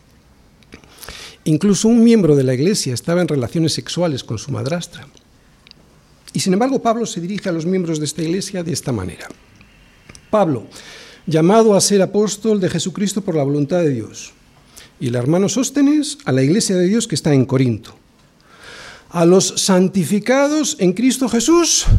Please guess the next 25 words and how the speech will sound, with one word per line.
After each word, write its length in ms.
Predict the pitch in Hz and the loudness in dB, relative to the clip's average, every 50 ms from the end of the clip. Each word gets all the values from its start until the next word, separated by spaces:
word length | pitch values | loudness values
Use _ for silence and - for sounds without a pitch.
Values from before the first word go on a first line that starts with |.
| - - - - - _ _ _ _ _ _ _ _ | 2 0 -6 -14 -18 _ _ _ _ _ _ _ _
llamados 720 | - 151 156 165 170 196 233 240 220 165 143 123 - - - | -2 0 2 4 4 6 6 4 4 4 2 0 -2 -6 -8
a 80 | - 107 | -10 -10
ser 240 | - - 131 135 | -6 -4 -4 -4
santos, 800 | 123 - - 247 285 285 277 277 294 294 269 - - - - - _ - - _ _ _ _ _ | -2 0 2 4 4 4 4 2 0 -2 0 -2 -4 -6 -8 -16 _ -20 -20 _ _ _ _ _
con 280 | _ - 175 185 185 180 | _ -2 0 0 -2 -2
todos 580 | 180 - 320 349 320 339 339 302 254 - - - | 0 2 2 4 4 4 2 2 0 -2 -2 -4
los 240 | 143 135 139 - | -4 -2 -2 -4
que 160 | - - 151 131 | -4 -4 -2 -2
en 100 | 131 131 | -2 0
cualquier 380 | - 139 127 - - 160 143 | -2 -4 -4 0 -2 0 0
lugar 480 | 151 147 139 143 165 175 185 202 - - | 0 0 0 2 2 2 0 -2 -4 -6
invocan 520 | - 135 127 131 156 202 196 202 190 160 156 | -4 -2 0 2 2 0 2 2 2 4 6
el 140 | 165 160 | 6 6
nombre 280 | 165 190 196 180 147 127 | 6 6 6 4 2 2
de 80 | 117 117 | 0 0
nuestro 280 | 120 120 - - - | -2 -2 -4 -6 -6
Señor 300 | 107 - 127 139 208 226 | -6 -4 0 0 0 0
Jesucristo, 800 | 226 - 151 - 143 - 127 131 120 107 - - - 123 123 147 - _ _ _ _ _ _ _ _ _ - | -2 -4 -4 -4 -4 -2 -2 -2 -2 -2 -6 -8 -8 -8 -8 -8 -12 _ _ _ _ _ _ _ _ _ -12
Señor 340 | - - 143 143 160 185 185 | -8 -2 0 2 2 2 2
de 160 | 165 160 165 | 2 2 2
ellos 320 | 170 165 170 175 156 - | 2 2 0 -2 -2 -4
y 60 | 151 143 | -6 -6
nuestro. 400 | 110 87 - - - - - - _ _ _ _ _ _ _ _ _ _ _ _ _ _ _ _ - _ _ _ _ _ _ - - _ - - | -8 -8 -10 -14 -16 -16 -20 -20 _ _ _ _ _ _ _ _ _ _ _ _ _ _ _ _ -20 _ _ _ _ _ _ -20 -20 _ -20 -12
Fijaos, 500 | - 180 147 - 214 135 101 101 - - - _ _ _ - - - - - _ | -10 -6 -2 -2 -2 -2 -4 -8 -10 -12 -12 _ _ _ -20 -20 -20 -20 -20 _
Pablo 500 | _ 202 220 240 262 269 277 285 294 277 | _ 2 2 4 4 4 2 2 0 -2